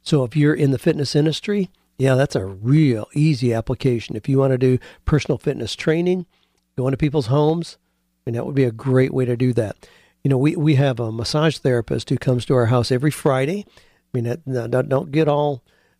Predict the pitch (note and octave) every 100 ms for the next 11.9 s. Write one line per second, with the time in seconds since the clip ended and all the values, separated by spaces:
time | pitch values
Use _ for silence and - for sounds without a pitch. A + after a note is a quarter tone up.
0 | _ C#3+ - C#3+ B2 C3 C3 B2+ B2+ -
1 | D3+ C#3+ B2+ - C#3+ B2 - C3+ C3+ B2+
2 | - C3+ C3 B2 C#3 B2 B2 A2+ C#3 B2
3 | A2+ - C3 B2 B2+ C3 B2 A#2+ B2 A#2+
4 | A#2+ B2 B2 A#2+ B2+ C#3+ F#3+ D#3 C#3 D3+
5 | B2+ A#2 - A2 G2+ B2+ C#3+ F3 E3 C3
6 | - D3 C3 A#2+ A2 - D#3+ D3 - _
7 | _ _ - D3 C3+ - - G2+ - C#3+
8 | C#3+ - - C#3+ B2+ - - C#3 B2+ A#2
9 | G#2 _ _ _ C3 A#2 A#2+ A2 - D3
10 | D3+ C#3+ D#3 C3 B2+ - _ _ _ -
11 | C3+ A#2+ C#3+ C#3 C3 B2 G#2 D3 F#3+